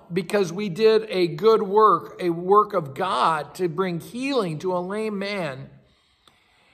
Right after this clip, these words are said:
and you're asking us how he was healed, we want everyone to know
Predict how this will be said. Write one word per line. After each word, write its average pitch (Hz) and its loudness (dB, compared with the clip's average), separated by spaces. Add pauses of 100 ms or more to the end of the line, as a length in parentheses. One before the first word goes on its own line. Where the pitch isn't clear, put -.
(460)
and 214 -2
you're 233 4
asking 226 -2
us 175 0
how 226 2
he 226 -4
was 185 -4
healed, 175 -4 (460)
we 240 -4
want 240 2
everyone 170 2
to 135 -6
know 147 -2